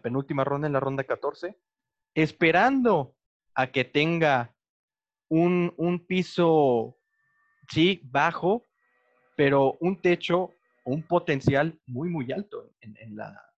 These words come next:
en la ofensiva de los Buccaneers. Porque recordemos un poquito lo que ha pasado con este comité de, de, de Bruce Arians. Híjole,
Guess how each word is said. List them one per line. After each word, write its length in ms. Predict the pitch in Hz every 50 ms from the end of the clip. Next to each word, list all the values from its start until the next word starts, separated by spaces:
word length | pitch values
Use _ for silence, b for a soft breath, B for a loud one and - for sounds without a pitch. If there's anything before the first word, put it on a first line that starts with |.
| _ _
en 140 | 120 123 120
la 60 | 117
ofensiva 640 | 117 - 123 117 - - 135 127 143 139 135 131 - _ _ _ _ _ _ _
de 160 | - 127 120 117
los 260 | 117 117 110 - -
Buccaneers. 600 | 117 - 127 123 120 - 110 110 107 107 107 -
Porque 480 | _ - 131 135 - - 143 143 143 -
recordemos 540 | - 151 151 - 185 202 226 254 285 277 -
un 100 | 269 247
poquito 420 | - 247 - - 220 214 - 208
lo 140 | 180 165 160
que 80 | - 185
ha 60 | -
pasado 480 | - 180 170 - 190 190 190 175 165 165
con 160 | 160 156 160
este 200 | 160 - 170 151
comité 440 | - 135 127 123 123 - 143 139 139
de, 260 | 139 135 127 - -
de, 300 | 127 120 117 110 - -
de 100 | 123 127
Bruce 300 | 117 127 131 131 - 143
Arians. 400 | 120 113 107 110 107 - - _ _ _ _ _ _ _ _ _ _ _ _ _ _ _ _ _
Híjole, 540 | - 156 - 240 226 196 165 135 117 - _